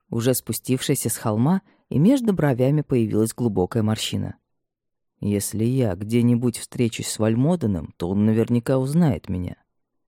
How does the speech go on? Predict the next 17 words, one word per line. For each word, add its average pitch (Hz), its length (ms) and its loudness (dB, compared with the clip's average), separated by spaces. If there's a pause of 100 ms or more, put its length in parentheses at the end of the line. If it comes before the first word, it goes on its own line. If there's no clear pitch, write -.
(560)
Если 135 460 2
он 180 120 4
скажет 156 460 0
ей 120 160 4
правду, 113 600 0 (120)
если 123 460 0
она 147 380 4
узнает, 113 480 2
что - 240 -4
было, 117 400 0
и 101 180 -8
опять 107 480 -4
посмотрит 110 680 0
на 104 100 4
меня 113 280 4
так 127 320 -4
презрительно». 107 880 -2